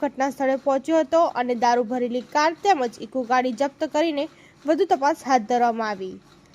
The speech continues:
સ્થળ પર મોટી સંખ્યામાં લોકો ભેગા થઈ ગયા હતા અને અકસ્માતના કારણે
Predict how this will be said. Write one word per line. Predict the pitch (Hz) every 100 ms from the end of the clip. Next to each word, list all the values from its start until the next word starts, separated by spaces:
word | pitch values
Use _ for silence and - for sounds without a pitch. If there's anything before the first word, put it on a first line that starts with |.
| - -
સ્થળ | - 277 262
પર | 269
મોટી | 269 269 330
સંખ્યામાં | 320 330 311 320 320
લોકો | 311 320
ભેગા | 254 277 277
થઈ | 302 320
ગયા | 269 302
હતા | 302 330
અને | 302 240 233
અકસ્માતના | - 302 285 311 339 302 320
કારણે | 320 339 349 349 254